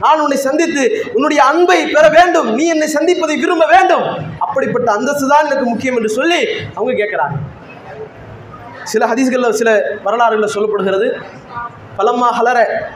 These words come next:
அபூ ஹுரைரா அவர்களுக்கு மவுத், மவுத்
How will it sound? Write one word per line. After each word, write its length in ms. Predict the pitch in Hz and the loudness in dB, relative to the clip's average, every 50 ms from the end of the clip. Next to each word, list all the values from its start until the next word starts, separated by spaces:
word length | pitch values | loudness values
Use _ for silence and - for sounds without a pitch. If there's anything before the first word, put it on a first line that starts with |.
| - - - - - - - - - - - - - - - - - - | -14 -16 -16 -16 -18 -18 -18 -16 -16 -16 -18 -18 -20 -20 -20 -12 -6 -4
அபூ 180 | 185 196 269 269 | 0 2 4 4
ஹுரைரா 220 | 262 254 247 240 233 | 4 6 6 6 6
அவர்களுக்கு 600 | 233 226 220 226 220 214 214 220 196 - 208 - 185 | 4 4 2 2 0 2 2 0 0 0 0 -2 -2
மவுத், 260 | 202 247 262 - 175 - - - - - - | -2 -2 -2 -2 -4 -6 -8 -10 -14 -10 -4
மவுத் 640 | 196 226 285 294 277 196 214 208 - 427 202 208 | -2 -2 -2 -2 -2 0 0 0 2 0 -2 -6